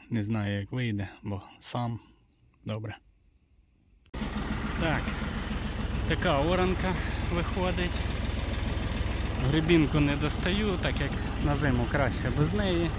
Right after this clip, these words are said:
щоб бугорки були, вологу затримували, кажуть.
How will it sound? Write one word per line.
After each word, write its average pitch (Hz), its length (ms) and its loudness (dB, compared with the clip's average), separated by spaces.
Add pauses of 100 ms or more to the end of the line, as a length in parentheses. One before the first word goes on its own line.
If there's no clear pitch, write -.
щоб 131 180 0
бугорки 160 420 4
були, 160 300 4
вологу 156 400 4
затримували, 147 760 4
кажуть. 135 320 2